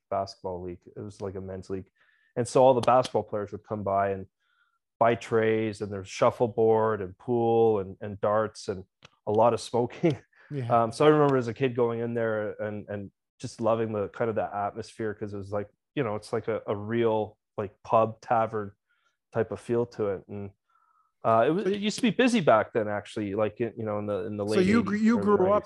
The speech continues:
Speaker 1: nineties.
Speaker 2: in that, basically you grew up in that bar atmosphere, you know, age, age irregardless, you were in there as a kid
Speaker 1: I, I
Speaker 2: back
Speaker 1: w-,
Speaker 2: then,
Speaker 1: I,
Speaker 2: yeah?
Speaker 1: I would go, like, I wasn't going in all the time, but
Speaker 2: No.
Speaker 1: I would,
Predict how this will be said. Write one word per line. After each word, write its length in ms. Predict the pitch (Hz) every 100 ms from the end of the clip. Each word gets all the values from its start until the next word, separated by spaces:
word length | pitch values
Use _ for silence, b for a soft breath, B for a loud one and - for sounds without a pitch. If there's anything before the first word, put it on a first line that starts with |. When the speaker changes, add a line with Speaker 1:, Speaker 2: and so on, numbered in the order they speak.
| -
Speaker 1:
nineties. 120 | 185
Speaker 2:
in 140 | 175 165
that, 300 | 160 156 - - 135
basically 460 | 139 170 170 143 147
you 100 | 165
grew 180 | 165 170
up 120 | 165
in 80 | 151
that 260 | 143 135 123
bar 280 | 147 139
atmosphere, 800 | 151 170 160 139 - 147 143 139
you 100 | 160
know, 140 | 147 143
age, 380 | 160 160 143 -
age 320 | 185 185 156
irregardless, 800 | 180 156 147 151 165 165 135 117
you 100 | 156
were 160 | 156 151
in 160 | 165
there 240 | 147 135 135
as 140 | 127
a 40 |
kid 280 | 127 196 151 _ _ _ _ _
Speaker 1:
I, 240 | - 220 220
I 120 | 214 226
Speaker 2:
back 140 | 220
Speaker 1:
w-, 60 | 127
Speaker 2:
then, 260 | 151 127 160
Speaker 1:
I, 140 | 214
Speaker 2:
yeah? 80 | 247
Speaker 1:
I 100 | 196
would 160 | 220 196
go, 140 | 233 -
like, 340 | 202 208 196
I 120 | 190 185
wasn't 320 | 196 185 151
going 280 | 156 143 135
in 240 | 131 120 -
all 160 | 123
the 120 | 113
time, 360 | - 143 160 170
but 220 | 127 120
Speaker 2:
No. 120 | 143 -
Speaker 1:
I 80 | 135
would, 140 | 127